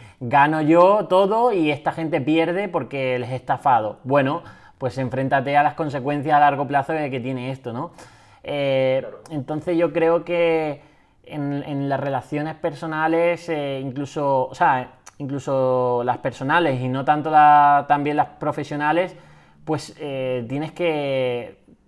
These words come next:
Speaker 1: tienes que tener ese propósito de que tú ya estás ganando cuando le, le haces ganar a otro. Y esto a veces, eh, es difícil, ¿no? Porque hay gente que dice, "Oye, yo gano cuando le saco algo a, a alguien", ¿no? Es decir, le,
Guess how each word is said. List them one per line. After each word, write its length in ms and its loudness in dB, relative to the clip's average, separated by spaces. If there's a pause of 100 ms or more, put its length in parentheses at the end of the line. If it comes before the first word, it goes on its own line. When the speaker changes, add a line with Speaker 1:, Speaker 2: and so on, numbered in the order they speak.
(220)
Speaker 1:
tienes 220 -8
que 100 -10
tener 260 -6
ese 160 -4
propósito 540 -4
de 160 -2
que 100 -4
tú 140 -6
ya 140 -2
estás 340 -6
ganando 840 -6
cuando 640 0
le, 460 -4
le 500 -4
haces 240 -4
ganar 280 -2
a 120 0
otro. 340 -6 (360)
Y 160 -6
esto 240 0
a 80 6
veces, 460 -6 (160)
eh, 320 -8
es 100 -4
difícil, 420 -4
¿no? 120 -4
Porque 220 -6
hay 100 -2
gente 280 -8
que 140 -4
dice, 280 -6
"Oye, 180 -4
yo 100 -2
gano 320 -2
cuando 540 0 (180)
le 240 -4
saco 800 2
algo 420 4
a, 240 6
a 180 0
alguien", 380 -2
¿no? 140 -6
Es 40 -6
decir, 300 -6
le, 360 -4